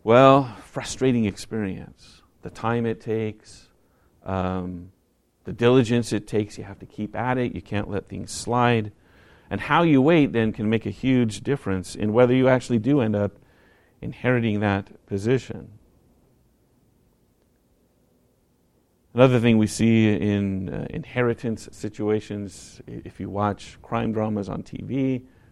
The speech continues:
if you read crime novels, murder mysteries,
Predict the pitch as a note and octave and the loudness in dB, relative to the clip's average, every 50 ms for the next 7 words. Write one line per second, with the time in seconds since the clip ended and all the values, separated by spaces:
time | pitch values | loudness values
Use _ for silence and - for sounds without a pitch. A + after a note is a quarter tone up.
0 | - - - F#2+ F#2+ F#2 F#2+ F2+ E2+ G#2+ - - A2 A2 A#2 A2+ A2+ A2 G#2+ G#2 | -20 -16 -14 -12 -10 -10 -10 -10 -10 -12 -10 -6 -4 -4 -2 -2 -2 -4 -4 -2
1 | G2+ G#2 G#2+ G#2 G#2+ G#2 G#2 G2+ F#2+ G2+ G2 G2 G#2 G#2+ G#2+ G#2 G#2 G#2 G#2 - | -2 0 0 0 0 -2 -4 -4 -4 -6 -4 -4 -2 0 0 0 0 -2 -2 -4
2 | - - G2+ G#2 G#2+ G#2 G2 F#2+ - | -6 -4 -2 0 0 0 -2 -4 -8